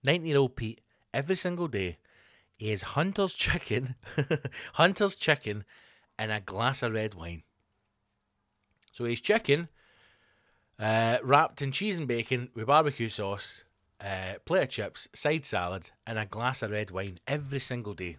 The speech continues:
right? Now, the guy started posting these videos up, uh, saying he comes in the pub and he was doing, like, wee interviews with him. "What do you like about the pub?" "I fucking love the pub. I bloody love this pub." They raised seven hundred pound, right?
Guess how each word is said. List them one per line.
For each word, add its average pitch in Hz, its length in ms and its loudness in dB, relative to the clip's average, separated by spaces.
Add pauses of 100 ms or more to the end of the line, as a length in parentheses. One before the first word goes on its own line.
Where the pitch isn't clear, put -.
right? 120 280 0
Now, 120 180 2 (1120)
the 123 60 -12
guy 156 160 8
started - 340 2
posting 135 300 0
these 95 100 -6
videos 104 340 -2
up, 104 280 -4 (1120)
uh, 104 260 0
saying 135 200 4
he 127 40 4
comes 113 180 -4
in 113 120 -2
the 107 60 -6
pub 135 280 6
and 120 100 2
he 113 40 -2
was 113 100 -4
doing, 131 200 6
like, 117 100 2
wee 113 120 0
interviews 113 380 -2
with 113 120 2
him. 110 200 -4
"What 123 140 0
do 110 80 -2
you 117 60 2
like 117 180 -2
about 120 100 -2
the 107 60 -4
pub?" 120 240 -2
"I 180 100 0
fucking 175 420 -4
love 180 200 2
the 143 100 -2
pub. 135 320 2
I 156 80 -4
bloody 170 300 0
love 160 180 0
this 127 160 0
pub." - 340 0 (1300)
They 131 220 6
raised 143 500 2 (160)
seven 180 380 2
hundred 143 320 -2
pound, 85 320 -8
right? 123 240 0